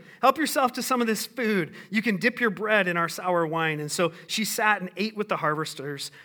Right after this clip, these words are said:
Boaz gave her some roasted grain to eat. She ate all she wanted, and she still had some left over.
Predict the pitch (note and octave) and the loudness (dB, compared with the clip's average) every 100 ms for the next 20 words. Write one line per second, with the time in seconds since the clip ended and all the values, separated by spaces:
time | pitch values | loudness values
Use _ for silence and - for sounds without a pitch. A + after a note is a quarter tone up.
0 | - E3 G3+ F#3 E3 E3+ F#3 F#3 - D3+ | -2 2 4 4 2 2 2 2 -2 -2
1 | D#3 F3 - C#3+ D3 D3+ D#3+ D3+ C#3+ C#3 | -2 -2 -4 -10 -8 -6 -6 -8 -12 -14
2 | C3 - - _ - G3+ - G3+ G3 F#3+ | -14 -20 -20 _ -6 -4 -2 -2 0 6
3 | B3+ B3+ - A#3+ E3+ E3 E3+ E3+ D#3+ - | 8 8 4 -2 0 0 0 -2 -6 -16
4 | - _ _ _ _ - - E3+ - F3 | -20 _ _ _ _ -12 -8 -8 -6 -6
5 | - D3+ D3 C#3+ C3+ B2+ - - | -6 -8 -8 -10 -10 -12 -14 -18